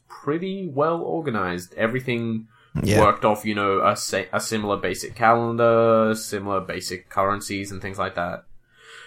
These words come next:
Speaker 1: Um, and then ten thousand years later, again, drawing from the Dark Imperium novel,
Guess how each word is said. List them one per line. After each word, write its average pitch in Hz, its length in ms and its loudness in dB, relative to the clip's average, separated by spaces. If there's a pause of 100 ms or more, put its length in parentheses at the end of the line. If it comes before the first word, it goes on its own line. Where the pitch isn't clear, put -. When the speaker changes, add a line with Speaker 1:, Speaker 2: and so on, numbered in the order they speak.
(340)
Speaker 1:
Um, 113 420 8
and 113 180 2
then 110 160 2
ten 160 160 0
thousand 131 280 4
years 120 180 2
later, 127 300 4
again, 104 420 0
drawing 104 260 2
from 104 260 -4
the 101 100 -10
Dark 95 220 2
Imperium 101 340 -4
novel, 98 460 0